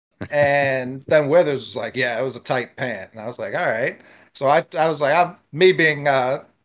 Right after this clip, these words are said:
Speaker 2: Mister Olympic, I was like, "I'll, I'll fit these on real easy." And they,
Speaker 1: <laughs>
Speaker 2: they were tight.
Speaker 1: So again, yeah,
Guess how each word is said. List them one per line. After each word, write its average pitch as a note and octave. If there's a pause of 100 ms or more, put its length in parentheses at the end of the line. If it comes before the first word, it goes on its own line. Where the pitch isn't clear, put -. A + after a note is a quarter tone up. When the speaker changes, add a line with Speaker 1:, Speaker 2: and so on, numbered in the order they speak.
Speaker 2:
Mister C#3+
Olympic, A#2+
I A2+
was B2
like, A#2+
"I'll, D3 (400)
I'll D#3+
fit -
these A#2
on B2
real D#3+
easy." G#2+
And A2
they, C3 (460)
Speaker 1:
<laughs> -
Speaker 2:
they C#3
were D#3
tight. G#2+ (1600)
Speaker 1:
So A#2+
again, B2
yeah, F#2+